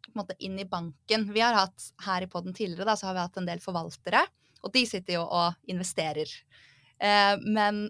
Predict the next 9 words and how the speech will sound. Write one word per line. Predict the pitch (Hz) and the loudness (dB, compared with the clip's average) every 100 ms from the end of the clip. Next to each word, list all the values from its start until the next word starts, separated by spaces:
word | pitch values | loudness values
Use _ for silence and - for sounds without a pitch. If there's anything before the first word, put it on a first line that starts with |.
| - | -6
vil, | 214 214 196 | -6 -6 -6
vil | 208 | -6
vi | 208 202 | -6 -4
bare | 208 208 | -4 -2
ta | 202 | -4
sånn | 196 | -6
to | 185 196 185 - | -8 -8 -6 -4
ord | 175 175 - | -2 -2 2
om | 175 180 180 | 2 2 0